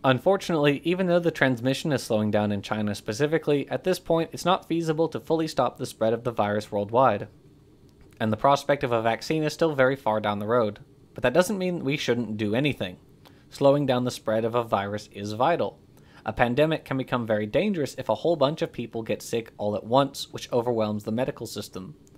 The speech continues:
Hospitals have a limited capacity, and if it gets overwhelmed by patients infected with the coronavirus, this can lead to a crisis where all patients, not just those infected with the coronavirus,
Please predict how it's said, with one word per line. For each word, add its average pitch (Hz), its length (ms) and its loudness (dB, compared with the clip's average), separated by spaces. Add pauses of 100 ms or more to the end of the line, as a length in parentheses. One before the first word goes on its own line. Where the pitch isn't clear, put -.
(500)
Hospitals 123 460 2
have 117 100 0
a 117 40 2
limited 110 380 0
capacity, 135 680 -2
and 120 120 -6
if 113 100 -8
it 117 60 -4
gets 131 260 0
overwhelmed 120 480 0
by 110 100 0
patients 127 540 -6
infected 113 440 -6
with 110 160 -4
the 110 60 -4
coronavirus, 117 840 -2 (340)
this - 140 -10
can 123 120 0
lead 131 140 2
to 117 140 -2
a - 20 -6
crisis 147 540 -2
where 107 100 0
all 151 160 4
patients, 113 640 -6
not 107 220 -6
just 117 240 -2
those 110 180 0
infected 107 420 -6
with 107 140 -10
the 104 60 -12
coronavirus, 113 800 -2